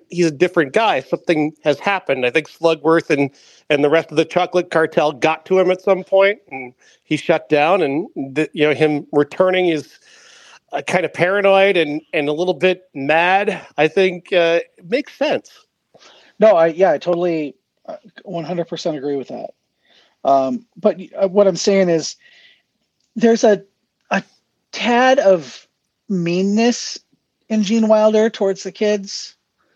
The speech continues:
Speaker 1: Mm-hmm.
Speaker 2: um, that I would have liked to have seen just a tiny bit of that,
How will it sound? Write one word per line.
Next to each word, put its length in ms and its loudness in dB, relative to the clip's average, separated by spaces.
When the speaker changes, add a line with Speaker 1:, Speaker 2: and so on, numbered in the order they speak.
Speaker 1:
Mm-hmm. 800 -2
Speaker 2:
um, 540 2
that 840 -2
I 300 2
would 300 0
have 160 2
liked 300 2
to 100 -6
have 100 -2
seen 240 -6
just 460 -4
a 120 0
tiny 640 -2
bit 360 0
of 140 -6
that, 340 0